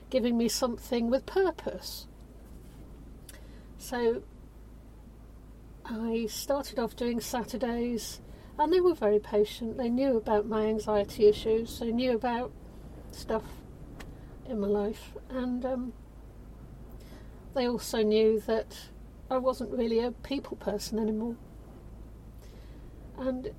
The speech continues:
doing the radio shows now, it, I've been doing my own now for, it's my fourth week, which I know is really not a lot at all, <laughs> if that bugger all, really. But, um, essentially they saw a talent.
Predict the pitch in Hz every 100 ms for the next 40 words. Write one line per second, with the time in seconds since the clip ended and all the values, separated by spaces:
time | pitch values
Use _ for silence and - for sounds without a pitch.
0 | - - - - 330 359 370 320 277 240
1 | 196 - - 208 214 208 220 214 214 214
2 | - - - - 269 254 247 247 240 240
3 | 240 226 220 214 220 - 233 226 220 -
4 | - - 226 220 - - 269 240 - 233
5 | 214 - - - - - 233 214 - 214
6 | 214 208 208 240 214 208 214 - - -
7 | - - - 220 262 226 - - 233 214
8 | - - - 330 - - 587 - - -
9 | - 233 - 226 - 208 226 262 220 240
10 | 202 233 - - - - 247 - - 262
11 | 240 240 247 - - - - - - -
12 | - - - - - - 311 - 311 302
13 | - 269 277 294 - 247 233 226 - 240
14 | 214 208 226 233 -